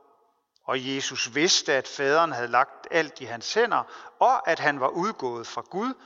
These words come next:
og nu gik tilbage til Gud, så rejser Jesus sig fra bordet og lægger sin kjortel, tager et klæde og binder det om sig. Derefter hælder han vand op i et fad og giver sig til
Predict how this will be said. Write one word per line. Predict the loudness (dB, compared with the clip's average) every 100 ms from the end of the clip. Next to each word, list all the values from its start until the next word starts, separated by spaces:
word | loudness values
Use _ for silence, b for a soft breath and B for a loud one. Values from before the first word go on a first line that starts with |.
| B
og | -6
nu | -6
gik | -8 -12
tilbage | -8 0 2
til | 2 -4
Gud, | -8 -8 -12 _ _ _ _ B B B B
så | 2 4
rejser | 4 4 4 4 2
Jesus | 2 2 0 0 -2
sig | 2 2
fra | 0 -4
bordet | 2 4 6 4
og | 2 2
lægger | 4 4
sin | 0 -4
kjortel, | 0 2 4 0 -6 -16 B B 0
tager | 4 4
et | 2
klæde | -2 2 4 4 0 -4 -20 -20 _ -4
og | -2
binder | -2 -2
det | -2 -2
om | -4
sig. | -8 -8 -12 _ _ _ _ _ _ _ _ _ _ B B B B
Derefter | 4 4 2 2
hælder | 4 4 4
han | 4 4
vand | 4
op | 4 2
i | 0
et | -8
fad | -2 2 2 0 -16 -20 _ b b b b b b
og | 2 2
giver | 2 4
sig | 4 2
til | 2 4 2